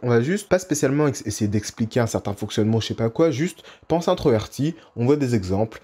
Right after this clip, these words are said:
on voit ce que c'est, on voit à quoi ça ressemble. C'était un, un décodage assez sympathique avec, euh, avec, euh, avec différents gens, euh, euh, tous, euh, tous, euh, tous très sympathiques aussi.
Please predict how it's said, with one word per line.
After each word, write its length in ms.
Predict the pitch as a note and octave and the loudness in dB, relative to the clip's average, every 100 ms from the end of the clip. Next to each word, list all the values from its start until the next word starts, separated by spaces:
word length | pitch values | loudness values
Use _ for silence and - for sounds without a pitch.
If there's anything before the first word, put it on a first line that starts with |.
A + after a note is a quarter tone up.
| _ | _
on 80 | A2+ | 0
voit 140 | A2+ | 2
ce 80 | A#2 | 2
que 100 | A#2 | 0
c'est, 320 | G2+ G2+ G2+ | 0 2 2
on 100 | G#2+ | 2
voit 140 | G#2 A2 | 2 2
à 40 | |
quoi 120 | A#2 | 2
ça 120 | G#2 | -2
ressemble. 420 | F2+ - E2 G2+ A#2+ - | -4 -4 -2 -2 -4 -10
C'était 380 | - A#2+ D3 C#3 | -6 -2 2 4
un, 300 | C3 B2 D#2 - | 4 2 -2 -6
un 80 | - | -4
décodage 400 | B2 B2 C3 D3 | 0 2 2 2
assez 160 | A#2+ A#2 | 0 -2
sympathique 540 | A#2+ A2 G#2+ C#3+ D3+ | -2 0 0 -2 2
avec, 260 | A2 G2 - | 2 2 0
euh, 240 | G2 F2+ | 2 4
avec, 260 | F#2 G2+ - | 2 0 0
euh, 220 | G2+ F#2 | 2 4
avec 160 | F#2+ G2+ | 2 0
différents 400 | A#2 - A2+ G#2+ | -4 0 2 2
gens, 320 | A2+ B2 A2 | 2 2 4
euh, 160 | F#2 - - - - | 2 0 -8 -14 -6
euh, 140 | G#2+ G2+ | -2 0
tous, 320 | - C#3 - | 0 -2 2
euh, 240 | A2 G#2 | 4 4
tous, 320 | G2+ - A#2+ A2+ | 2 -4 -4 0
euh, 200 | G2 G2 | 2 0
tous 160 | - | -2
très 140 | - A#2 | -2 0
sympathiques 380 | A2 G#2+ G#2+ | 0 0 0
aussi. 260 | A2 - D3+ | -2 0 -2